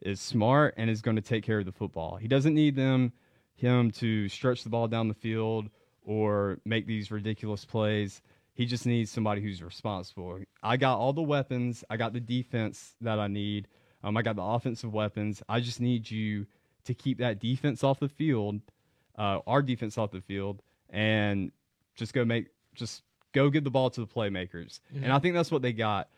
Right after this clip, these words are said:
Speaker 1: Um, I learned this today. I didn't know the Buccaneers defense was a top five defense last year.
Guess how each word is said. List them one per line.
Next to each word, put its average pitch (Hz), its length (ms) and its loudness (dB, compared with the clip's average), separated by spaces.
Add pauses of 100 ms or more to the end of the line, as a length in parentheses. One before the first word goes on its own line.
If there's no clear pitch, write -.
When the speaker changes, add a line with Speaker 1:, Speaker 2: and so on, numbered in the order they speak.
(160)
Speaker 1:
Um, 113 460 2 (480)
I 117 100 0
learned 120 300 2
this 123 200 0
today. 135 420 2
I 113 80 -4
didn't 120 160 0
know 117 140 2
the 110 100 -2
Buccaneers 113 580 0
defense 117 600 -2
was 110 180 -2
a 107 60 -8
top 107 300 -2
five 107 200 0
defense 110 400 -8
last 131 320 -2
year. 143 300 -2